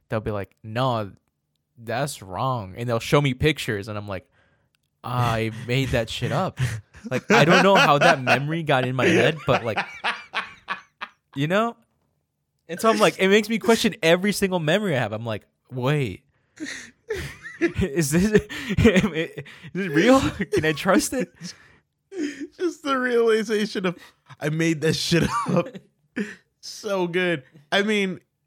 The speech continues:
Speaker 2: I experienced that very early on. Wh-, when was the earliest that you've experienced that?
Speaker 1: I experienced that,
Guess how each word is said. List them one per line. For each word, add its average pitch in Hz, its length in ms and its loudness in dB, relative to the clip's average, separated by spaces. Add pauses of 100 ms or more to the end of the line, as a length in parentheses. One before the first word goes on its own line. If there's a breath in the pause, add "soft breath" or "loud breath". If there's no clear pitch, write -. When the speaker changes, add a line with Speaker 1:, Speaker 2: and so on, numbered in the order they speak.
(100)
Speaker 2:
I 220 180 2
experienced 156 800 -2
that 123 200 2
very 139 460 2
early 110 340 0
on. 101 120 -2
Wh-, 165 280 0
when 202 220 4
was 240 120 -2
the 175 140 0
earliest 180 520 2
that 110 100 -2
you've 113 260 -2
experienced 62 680 -10
that? - 200 -16 (400)
Speaker 1:
I 131 60 -2
experienced 127 760 -6
that, 107 400 -4